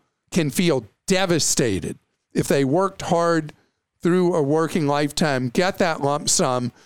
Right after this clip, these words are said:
and then bam, it gets blown away in short order. So I'd say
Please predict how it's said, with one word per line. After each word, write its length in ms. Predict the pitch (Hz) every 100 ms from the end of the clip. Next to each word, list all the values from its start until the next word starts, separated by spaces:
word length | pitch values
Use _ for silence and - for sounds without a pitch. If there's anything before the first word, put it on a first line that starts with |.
| -
and 120 | 165
then 280 | 131 117 107 -
bam, 440 | 208 185 151 117
it 100 | 123
gets 260 | - 139 -
blown 400 | - 156 156 143
away 500 | 123 139 135 127 113 - _ -
in 140 | 139
short 340 | - 156 131
order. 400 | 120 110 101 - - _ _ _ - -
So 140 | - 160
I'd 180 | 139 135
say 400 | 196 185 170